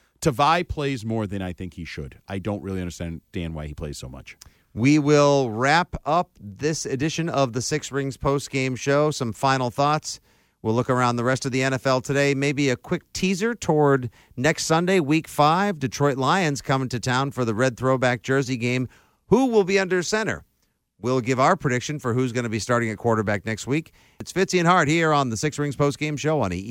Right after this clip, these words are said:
Speaker 2: E I. Wrapping things up on the Six Rings post-game show following the Patriots' twenty-seven twenty-four defeat in Green Bay to the Packers. Patriots dropped to one and three on the season. And for the first time in a while, our cellar dwellers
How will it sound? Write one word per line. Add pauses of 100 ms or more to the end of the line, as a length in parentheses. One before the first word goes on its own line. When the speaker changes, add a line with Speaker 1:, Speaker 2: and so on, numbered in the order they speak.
Speaker 2:
E
I. (260)
Wrapping
things
up (220)
on
the
Six
Rings
post-game
show
following
the
Patriots'
twenty-seven
twenty-four
defeat (800)
in
Green
Bay
to
the
Packers.
Patriots
dropped
to
one
and
three
on
the
season. (760)
And
for
the
first
time
in
a
while,
our
cellar
dwellers